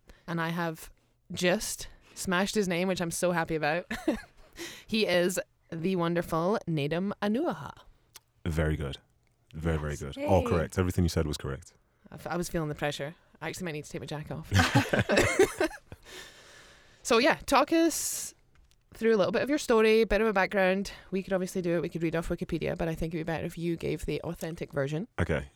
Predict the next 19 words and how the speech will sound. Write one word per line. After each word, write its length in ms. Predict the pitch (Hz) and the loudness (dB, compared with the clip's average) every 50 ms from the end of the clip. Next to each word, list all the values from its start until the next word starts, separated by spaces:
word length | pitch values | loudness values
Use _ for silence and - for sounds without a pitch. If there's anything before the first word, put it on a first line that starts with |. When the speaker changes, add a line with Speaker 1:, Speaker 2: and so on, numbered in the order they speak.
| _ - | _ -2
Speaker 2:
Um, 680 | 87 87 82 85 82 82 78 73 71 62 - - - _ _ _ - | 0 2 2 2 0 0 -2 -2 -4 -8 -10 -12 -16 _ _ _ -14
how 180 | - - 98 | -6 -4 -4
far 180 | 98 - - 90 | -2 -2 -2 0
back 140 | 85 82 - | 0 0 0
do 60 | - | -2
you 40 | 82 | -4
wanna 120 | 78 78 71 | -4 -4 -6
begin? 360 | 73 67 65 62 62 90 85 - _ _ | -6 -8 -8 -10 -10 -12 -14 -18 _ _
Speaker 1:
You 160 | - 190 214 233 | -4 -2 -2 0
pick. 340 | - 311 320 - - - _ _ - - _ _ _ _ - _ _ _ _ _ _ - _ - - _ - - _ _ _ _ _ _ _ _ _ _ | 0 0 -2 -2 -4 -18 _ _ -20 -20 _ _ _ _ -20 _ _ _ _ _ _ -20 _ -20 -20 _ -14 -14 _ _ _ _ _ _ _ _ _ _
Speaker 2:
Um, 800 | - 98 101 101 101 104 104 104 104 101 101 98 98 90 - - _ _ _ _ _ _ _ _ | 2 4 4 6 6 6 4 4 4 4 2 2 2 -2 -4 -8 _ _ _ _ _ _ _ _
so 880 | - - - - - - 104 98 92 92 92 90 90 87 87 82 78 - - _ _ _ _ _ _ _ _ _ _ _ - - | -2 0 0 2 4 6 6 8 8 6 6 6 4 4 2 0 -2 -6 -10 _ _ _ _ _ _ _ _ _ _ _ -2 0
I 20 | |
was 100 | 98 95 | 2 4
actually 220 | 101 101 - - 95 | 4 4 4 2 2
born 180 | 82 92 87 | 4 4 2
in 80 | 85 80 | 2 0
Nigeria, 480 | 80 76 73 73 71 69 67 57 57 80 - _ _ _ _ _ _ _ - | -2 -2 -4 -4 -6 -6 -6 -6 -8 -10 -14 _ _ _ _ _ _ _ -10
uh, 60 | - | -6